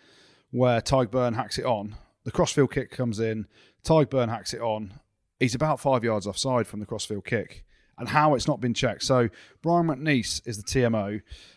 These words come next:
Chris Busby is the ref. Frank Murphy's on the touch. Frank, mate, you're a good friend of ours, good friend of the show. Why has no one said, "Should we check that, uh, Tyburn is not six yards offside? It's gone up a yard."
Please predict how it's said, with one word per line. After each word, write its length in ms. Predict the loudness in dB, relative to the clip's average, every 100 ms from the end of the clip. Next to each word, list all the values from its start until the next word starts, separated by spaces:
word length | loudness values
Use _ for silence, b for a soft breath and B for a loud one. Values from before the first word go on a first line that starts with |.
| B
Chris 220 | 4 4 6
Busby 640 | 6 6 4 0 -2 -4 -6
is 140 | -6
the 80 | -2
ref. 440 | 0 0 -2 -8 -18 _ _
Frank 260 | -2 0 4
Murphy's 340 | 4 2 -2
on 80 | -4
the 60 | -2
touch. 300 | -2 -2 -2
Frank, 300 | -2 -2 -6
mate, 260 | -8 -8 -12 _ _ _ _ _ _ _ _
you're 200 | 2 2
a 20 |
good 140 | 4 2
friend 240 | 2 0
of 80 | 0
ours, 260 | -2 -2
good 160 | 0 0
friend 160 | 0 0
of 60 |
the 80 | -2
show. 400 | 2 4 4 0
Why 300 | 2 6 6
has 160 | 6 2
no 260 | 0 2
one 220 | 2 2 2
said, 340 | 4 4 2
"Should 400 | -6 -6 -6 -6
we 220 | -4 -4
check 480 | -4 -2 -2 -2 -10 -8
that, 420 | -8 -8 -10 -4
uh, 400 | -2 0 -2 -6 b b b b b b -2
Tyburn 420 | 2 2 2 0
is 200 | 0 -4
not 360 | -4 -4 -4 -8
six 480 | -10 -10 -6 -6 -4
yards 280 | -2 -2 -4
offside? 320 | -4 -2 -2
It's 80 | -4
gone 160 | -4
up 120 | -4
a 60 | -6
yard." 280 | -8 -10